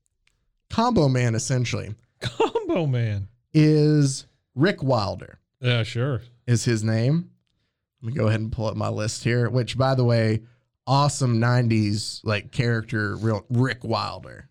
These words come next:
Speaker 1: Like, it just kinda fits.
Speaker 2: Yeah.
Speaker 1: Uh, but Combo Man, this story obviously made, I guess, to sell more combos, um, is a very short, uh, nothing really explained kind of thing.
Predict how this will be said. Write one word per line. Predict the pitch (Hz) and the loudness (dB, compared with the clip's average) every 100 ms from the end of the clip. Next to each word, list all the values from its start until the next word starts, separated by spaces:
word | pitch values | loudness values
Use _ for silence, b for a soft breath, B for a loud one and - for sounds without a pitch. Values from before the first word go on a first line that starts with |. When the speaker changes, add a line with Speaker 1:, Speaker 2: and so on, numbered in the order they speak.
| - | -6
Speaker 1:
Like, | 123 | -4
it | 123 110 | -4 -6
just | 123 - | -6 -4
kinda | 104 78 | -6 -6
fits. | - 95 - - - _ _ | -12 -12 -12 -16 -18 _ _
Speaker 2:
Yeah. | 113 104 95 _ _ _ _ | -4 -4 -6 _ _ _ _
Speaker 1:
Uh, | 139 139 135 117 | 0 2 2 0
but | 127 127 | -2 0
Combo | 165 180 185 190 | 0 0 2 2
Man, | 156 147 147 156 135 | 2 0 0 -2 -2
this | 135 - | -2 -2
story | - 135 139 139 139 - | 0 2 4 4 2 0
obviously | 120 127 127 131 127 | 0 2 0 0 2
made, | 120 127 120 | 2 2 2
I | 113 | 0
guess, | 107 - | -2 -4
to | 117 | -4
sell | - 120 | 0 2
more | 117 107 | 2 -2
combos, | - 156 160 120 107 98 - _ _ _ _ _ _ 110 | 0 0 2 2 0 -2 -10 _ _ _ _ _ _ 0
um, | 117 113 113 113 104 107 - _ _ _ | 2 2 0 -2 -6 -10 -14 _ _ _
is | 123 117 | -2 0
a | |
very | 113 135 165 165 | 0 0 2 2
short, | 143 - 131 127 123 - - _ _ _ _ _ _ _ _ _ _ _ _ | 0 0 0 0 -2 -6 -20 _ _ _ _ _ _ _ _ _ _ _ _
uh, | - - - - - | -20 -20 -20 -20 -4
nothing | 127 139 151 147 143 | 2 4 4 2 4
really | 143 139 127 | 4 4 2
explained | 107 - - 139 139 135 131 127 127 - | -2 -6 -2 2 2 2 2 0 -4 -4
kind | - 131 123 | 0 2 0
of | 113 - | -2 -2
thing. | 139 139 139 143 | 2 2 2 0